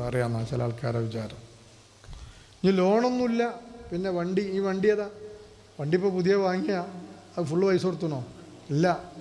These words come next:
അതിന് അടവുണ്ട്. ഒക്കെ പലിശയാണ്. അത് തങ്ങൾ വാങ്ങിയാലും ശരി, മൊയിലേർ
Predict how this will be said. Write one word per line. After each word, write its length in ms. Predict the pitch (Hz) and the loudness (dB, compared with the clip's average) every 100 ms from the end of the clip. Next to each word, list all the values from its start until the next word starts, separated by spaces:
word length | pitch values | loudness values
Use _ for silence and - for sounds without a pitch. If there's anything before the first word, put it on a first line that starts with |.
| - 139 | -10 -4
അതിന് 180 | 147 160 | -2 0
അടവുണ്ട്. 420 | 143 156 151 135 127 143 - - - - 123 | 2 2 2 -2 -2 -6 -14 -18 -20 -10 -8
ഒക്കെ 500 | 117 - - - - 123 - | -8 -10 -20 -12 -6 -6 -6
പലിശയാണ്. 500 | 131 120 139 120 110 - - - - - - - - - - - - - - - - - - | -8 -6 -8 -8 -12 -18 -20 -20 -20 -20 -20 -20 -20 -20 -20 -20 -20 -20 -20 -20 -20 -20 -4
അത് 120 | 151 131 | -2 0
തങ്ങൾ 300 | 127 131 165 180 147 | -2 0 0 2 0
വാങ്ങിയാലും 400 | 143 151 151 127 | 0 -2 -2 -2
ശരി, 160 | 139 143 135 | -2 -2 -4
മൊയിലേർ 380 | 131 131 151 | -4 -2 0